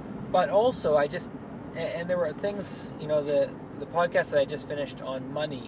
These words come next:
helped me work through, um, my feelings of, um, like, I didn't deserve money. I didn't deserve to be paid for ministry because it wasn't real work.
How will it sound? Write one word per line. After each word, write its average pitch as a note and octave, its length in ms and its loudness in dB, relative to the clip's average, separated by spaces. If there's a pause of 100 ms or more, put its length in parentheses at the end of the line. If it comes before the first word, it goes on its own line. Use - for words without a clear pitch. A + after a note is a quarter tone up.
helped C3 180 -6
me C#3 100 -8
work C3+ 220 -2
through, C3+ 440 -6 (800)
um, B2 400 -6 (340)
my C#3+ 180 -2
feelings D#3 720 -4
of, B2+ 320 -4 (300)
um, A#2+ 320 -8 (1160)
like, C3+ 180 -2
I C#3+ 40 -2
didn't D3 340 -6
deserve C3 540 -8 (100)
money. B2 340 -10 (460)
I B2+ 40 -10
didn't C3+ 260 -8
deserve C3 300 -8
to - 60 -14
be B2+ 80 -10
paid B2+ 360 -10
for C#3+ 120 -12
ministry B2 440 -10
because A2+ 380 -12
it - 100 -12
wasn't B2 340 -10
real B2 160 -8
work. A#2 280 -10